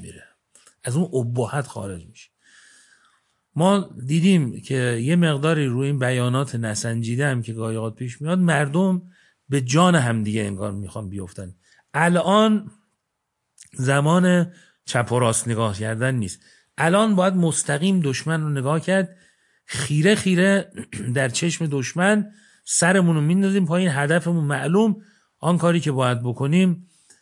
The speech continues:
می‌کنیم. اینجاست که امیرالمومنین به محمد ابن حنفیه همینو گفتن که «ایر الله جمجمتک»، جمجمت رو آریه بده به دست خدا، «تتف الارض قدمک»،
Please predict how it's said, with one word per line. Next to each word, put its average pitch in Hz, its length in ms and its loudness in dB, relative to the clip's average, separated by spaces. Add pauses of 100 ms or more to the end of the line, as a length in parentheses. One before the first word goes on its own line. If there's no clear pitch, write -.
(220)
می‌کنیم. 143 420 2
اینجاست 147 400 0
که 147 240 -2 (260)
امیرالمومنین 147 800 0
به 131 60 -2
محمد 123 440 -2
ابن 139 180 -2
حنفیه 120 720 -2 (240)
همینو 175 380 2
گفتن 113 340 -4
که 117 200 -8
«ایر 131 200 2
الله 165 360 2
جمجمتک»، 120 880 -4 (880)
جمجمت 170 680 4
رو 208 320 4
آریه 143 380 -2
بده 147 220 -2
به 131 100 -2
دست 120 300 -6
خدا، 90 480 -14 (480)
«تتف 214 320 0
الارض 147 380 0
قدمک»، 104 760 -6